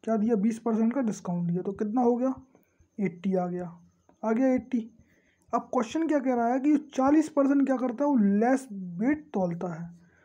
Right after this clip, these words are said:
तो एक चीज़ बताइए, हंड्रेड का अगर चालीस करेंगे तो क्या होगा, हंड्रेड का अगर चालीस करेंगे, चालीस परसेंट कम करेंगे तो कितना होगा,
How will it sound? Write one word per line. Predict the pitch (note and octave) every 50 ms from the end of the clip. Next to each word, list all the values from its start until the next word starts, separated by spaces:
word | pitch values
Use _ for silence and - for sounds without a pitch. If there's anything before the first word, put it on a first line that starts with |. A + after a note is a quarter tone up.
| - _ _ _ -
तो | G#3
एक | G3+ G3+ -
चीज़ | A#3+ A3
बताइए, | G3+ G3 G3 G3 A#3 A#3+ G#3 - - -
हंड्रेड | G3+ G#3+ A3+ B3 B3 B3
का | - - B3+
अगर | B3 B3+ A3+
चालीस | G#3+ - A3 A3 A#3+ B3 A#3+ -
करेंगे | - A#3 A#3 B3 B3 A#3+
तो | A#3 A3
क्या | A#3 B3 A#3+
होगा, | A#3+ A#3 A3+ A3+ A3 - - _ _ - _ _ _ _ _ _ _ _ _ _ _ - - _ _ _ _ _ _ _ _ _ _ _
हंड्रेड | - F#3 G3 G#3 A3+ A3+ A3+
का | - A3+
अगर | A3 A#3 G#3+
चालीस | G#3 - G#3+ G3+ G#3+ A#3+ A3 -
करेंगे, | - G3 F3+ F3+ F3 F3+ G#3+ C4 C4+ - - _ _ _ -
चालीस | G3+ G3 G#3 A3 G#3
परसेंट | - - G3 F3+ - G#3 G3+ G3+
कम | - G#3 G#3+
करेंगे | G3 G3 F#3 F#3 F#3+ G3+
तो | G3+ G3
कितना | - G#3 G3 A3+ A#3
होगा, | A3+ A3+ A3 A#3